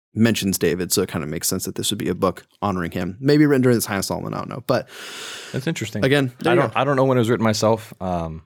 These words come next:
Speaker 1: And I don't, I don't know either.
Speaker 2: I don't, I,
Speaker 1: <laughs>
Speaker 2: I don't ever remember taking a class on Joshua, so, um,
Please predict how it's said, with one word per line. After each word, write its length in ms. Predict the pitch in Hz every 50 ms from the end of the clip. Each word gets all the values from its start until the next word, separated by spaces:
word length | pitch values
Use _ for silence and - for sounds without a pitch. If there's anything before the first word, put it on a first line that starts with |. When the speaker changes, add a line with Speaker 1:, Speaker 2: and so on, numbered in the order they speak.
| _ -
Speaker 1:
And 120 | 135 139 139
I 60 | 139
don't, 200 | 131 113 107 - _ - _ -
I 80 | 113 117
don't 100 | 92 90
know 140 | 87 95
either. 160 | 101 - - -
Speaker 2:
I 140 | - 104 104
don't, 200 | 107 - 143 -
I, 60 | -
Speaker 1:
<laughs> 80 | 190 -
Speaker 2:
I 20 | 120
don't 160 | 127 117 -
ever 180 | 110 113 113 113
remember 480 | 110 104 101 101 92 90 87 85 - _ _ _ _ -
taking 220 | - 104 95 95
a 40 | 87
class 300 | - 92 87 87 90 -
on 160 | - 85 85
Joshua, 400 | 82 87 87 87 85 - 85 82
so, 300 | - - 73 73 76 - _ - - - - _ _ _ _ _ -
um, 460 | - 78 80 76 - - - -